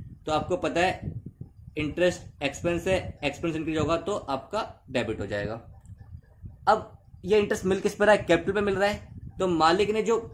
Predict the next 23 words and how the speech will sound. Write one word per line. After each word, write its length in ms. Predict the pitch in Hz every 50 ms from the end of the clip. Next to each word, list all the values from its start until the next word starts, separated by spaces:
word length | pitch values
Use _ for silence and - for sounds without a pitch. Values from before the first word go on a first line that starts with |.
| - - - -
पाँच 200 | 170 175 196 208
हज़ार 120 | 190 208
रुपये 140 | 202 180 208
कैपिटल 300 | 196 - 190 170 - 180
लगाई 260 | 175 160 143 135 127 117
थी, 160 | - 117 113 113 113 - - - - - - - -
Owner 300 | 143 143 147 160 175 185
ने 140 | 190 202 208
जो 100 | 196 226 220 165 - -
फ़ाइव 200 | 165 175 185 180 185
थाउजेंड 200 | 180 180 190 175
की 60 | 196
आपकी 160 | 180 - 214
कैपिटल 360 | - - - 131 135 - - 180
लगाई 280 | 175 160 139 127 123 113
थी, 180 | - - 107 104 107 - - - - - - - - - - - - - - - -
उससे 360 | 170 170 - - - - 214 208 - - - -
interest 360 | 165 170 170 175 180 175 -
से 120 | - 190 180
वो 160 | 156 175 165
कैपिटल 360 | - - 156 127 - 135 120
बढ़ 160 | 110 139 151
जाएगी, 360 | 165 170 175 175 170 160 175